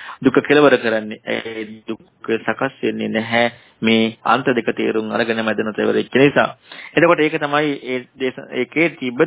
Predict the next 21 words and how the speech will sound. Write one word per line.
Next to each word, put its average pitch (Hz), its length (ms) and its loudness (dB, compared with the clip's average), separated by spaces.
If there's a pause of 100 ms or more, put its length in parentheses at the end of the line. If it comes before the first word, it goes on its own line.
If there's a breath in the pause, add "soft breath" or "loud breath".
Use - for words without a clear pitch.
දෙවෙනි 147 360 6
කාරණාව. 123 680 2
පළවෙනි 113 440 -4
එක 110 160 -14
පස්සෙත්, 117 480 -8
පස්ස - 260 -18
සමුදයත් 127 480 0 (440 soft breath)
අන්ත 123 220 -2
දෙකක්, 135 380 0
නිරෝධයේ 131 440 2
මැද 131 200 2
බව. 165 320 4 (420 soft breath)
දෙවෙනි 151 400 4
එක - 420 -8 (140)
අතීතයත් 139 580 -2
අනාගතයත් 127 540 -4
අන්ත 120 220 -8
දෙකක්, 127 400 -4
වර්තමානයේ 120 640 -2
මැද 107 160 -12
බව. 123 320 2